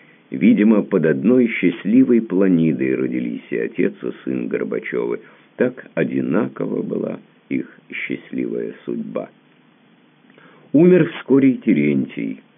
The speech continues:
ранее года за два потеряв свою жену, и Афанасий Терентьев, получив отцовский капитал, расширил ещё более свои торговые обороты. Фирма Горбачёва стала приобретать немалое значение и вес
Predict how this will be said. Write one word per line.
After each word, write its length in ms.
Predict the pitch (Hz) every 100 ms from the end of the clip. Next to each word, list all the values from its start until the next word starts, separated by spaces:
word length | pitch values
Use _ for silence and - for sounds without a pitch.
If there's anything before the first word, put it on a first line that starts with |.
| _
ранее 520 | - 65 95 120 95 76
года 300 | 69 67 60
за 240 | 69 85
два 180 | 69 60
потеряв 460 | - 60 58 64 -
свою 320 | - 53 52
жену, 360 | 52 60 57 53 - - - -
и 160 | 85 113
Афанасий 800 | - 101 113 127 156 - 92
Терентьев, 640 | 69 80 76 87 82 80 76 - -
получив 460 | 80 76 - 110
отцовский 760 | - - - 98 - - - 65
капитал, 600 | - - - 95 113 113 - - - -
расширил 720 | 76 98 - - 156 147 131
ещё 280 | 127 - 135
более 500 | 95 82 73 71 65 -
свои 240 | 62 64
торговые 560 | 62 62 57 62 60 58
обороты. 560 | 57 58 53 50 - - _ - - -
Фирма 460 | 101 104 107 95 90
Горбачёва 760 | 80 82 73 73 95 104 90 78
стала 320 | - 87 90
приобретать 760 | 78 76 69 64 65 85 85 -
немалое 560 | 67 67 82 78 69 58
значение 720 | 60 58 82 82 71 67 62
и 20 |
вес 260 | 64 87